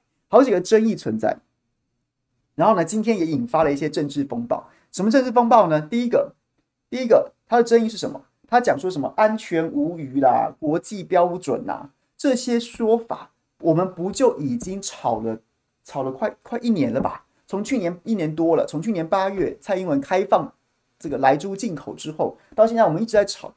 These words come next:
你的国际标准，那个国际标准就是只做了，只做了多几个个位数的年轻男子，然后就说啊，来鸡O K啦。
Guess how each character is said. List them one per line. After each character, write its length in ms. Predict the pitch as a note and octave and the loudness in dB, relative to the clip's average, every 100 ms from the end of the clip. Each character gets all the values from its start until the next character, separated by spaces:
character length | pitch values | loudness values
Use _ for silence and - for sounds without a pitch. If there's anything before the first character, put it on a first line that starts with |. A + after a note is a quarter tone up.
| _ | _
你 80 | G3+ | -2
的 100 | A#3 | 0
国 200 | A#3+ G3 | 4 4
际 140 | A#3 C4+ | 6 2
标 240 | A3+ A#3 | 4 2
准， 220 | A#3 - - _ _ | 2 -8 -8 _ _
那 100 | - | 0
个 100 | C#4+ | 2
国 200 | - G#3+ | 4 2
际 120 | A3+ B3 | 0 0
标 200 | B3+ A#3+ | 0 0
准 160 | - | -4
就 140 | D#3+ A#3+ | -6 -8
是 200 | A#3 - | -10 -14
只 140 | - D#3+ | -14 -12
做 240 | D#3 A#3 | -4 2
了， 240 | E3 E3+ - | 2 2 -8
只 100 | D#3+ D3+ | -8 -4
做 180 | A#3+ | 0
了 140 | G3 C#3+ | 2 0
多 160 | G#3+ A#3 | -4 -8
几 300 | - D#3 C3+ | -8 -6 -4
个 140 | B2 | -4
个 260 | - D#4 B3+ | 2 6 10
位 140 | B3 | 8
数 260 | - E3+ C#3+ | 6 -2 -4
的 160 | B2+ - - | -4 -10 -6
年 200 | D3+ G#3 | -6 -4
轻 220 | C4+ B3 | -6 0
男 220 | F3 F3 A3+ | 0 0 -4
子， 180 | C#3 - _ _ | -8 -14 _ _
然 100 | C#3+ | 0
后 80 | E3+ | 2
就 140 | G3 F#3+ | 2 0
说 180 | F#3 | 2
啊， 140 | D3+ A3 | 2 4
来 180 | E3+ F#3 | 2 0
鸡 160 | G#3+ | 0
O 120 | F#3+ G3 | -2 -2
K 220 | - | -4
啦。 120 | F#3 | -8